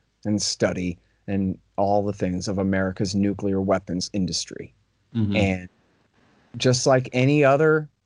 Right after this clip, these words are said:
Speaker 1: interest group in America, like the A A R P or the Israeli lobby or the tobacco lobby or the gun lobby or any other lobby, this is the nuclear weapons lobby.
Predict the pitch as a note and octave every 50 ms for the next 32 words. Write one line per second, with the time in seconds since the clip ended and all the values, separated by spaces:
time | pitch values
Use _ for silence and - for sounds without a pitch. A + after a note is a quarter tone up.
0 | _ - - D3+ D#3 - F#3 F3+ - - - - E3+ E3+ - - E3 D#3+ D#3+ D#3+
1 | E3 E3+ F3 E3+ - B2+ A2+ A2 A2 A2 - - - C3+ C#3+ D3 C3 C3+ C#3 C#3
2 | C#3 C3+ D3 D3 C3+ C3 D#3 D#3+ E3 E3+ E3 D#3+ D#3 _ _ _ - - A#2+ A#2+
3 | A#2+ A#2+ A#2+ A#2+ G#2+ C3 C3+ A#2 A#2 B2+ D#3+ D#3+ D#3+ D#3 D3+ D3 C#3 C#3+ D3 C#3
4 | C#3+ D3 D3 C#3+ D3+ D3 D3 C#3+ - _ _ _ _ - B2 B2 A#2+ A#2+ A#2+ A#2+
5 | A#2+ A#2+ A#2+ B2 B2 A#2+ - C3 B2+ C#3 C#3 C#3+ D3 - D3+ C#3+ C#3 C3+ C#3 C3+
6 | C3+ C3+ C#3 C#3 C3 C#3 C3+ C3+ C3 A2+ A2 G#2+ G2 - C#3+ C#3 C#3 C#3 C#3 C3+
7 | C3+ C#3 C#3 C#3 C3 C#3+ C3+ C3+ C3 A#2+ B2 B2+ C3+ D3 D3 D3 C#3+ C#3+ D3 D3+
8 | C#3 C#3 C3+ C#3 D3 C3+ A2 G2 G2+ - - _ _ _ _ _ - A#2+ A#2+ B2+
9 | - D3 A#2+ A#2 C3+ B2 A#2+ A#2+ B2+ C3+ C3+ B2+ - D3+ D3 C#3 C#3+ C#3+ C3+ C3
10 | C3+ C#3 C#3+ C3 - A#2 G2+ G#2 G#2+ - - B2 B2+ B2 A#2+ A#2+ A2+ G2 F2+ E2
11 | D#2+ -